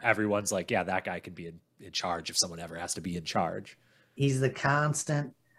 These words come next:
Speaker 2: accommodator, but he's the constant, like, leader
Speaker 1: Mm-hmm.
Speaker 2: at the same time. People look
Speaker 1: That's
Speaker 2: to
Speaker 1: what
Speaker 2: him.
Speaker 1: makes a great leader. Yeah.
Speaker 2: Yeah, yeah. So anyway.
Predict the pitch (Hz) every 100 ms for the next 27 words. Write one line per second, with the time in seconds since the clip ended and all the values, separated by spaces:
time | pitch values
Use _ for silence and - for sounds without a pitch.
0 | - 117 - 127 151 156 160 170 180 196
1 | 208 _ _ _ _ - 131 120 113 120
2 | - 131 127 - - 123 113 - _ _
3 | _ _ _ - 117 - - - 113 117
4 | 120 123 98 - - _ _ _ _ 117
5 | 98 92 87 117 - 123 113 104 104 85
6 | - _ 123 123 120 113 131 - 113 104
7 | 117 113 104 110 90 95 87 85 - 107
8 | 151 156 135 120 135 147 110 101 - 120
9 | 110 110 110 104 117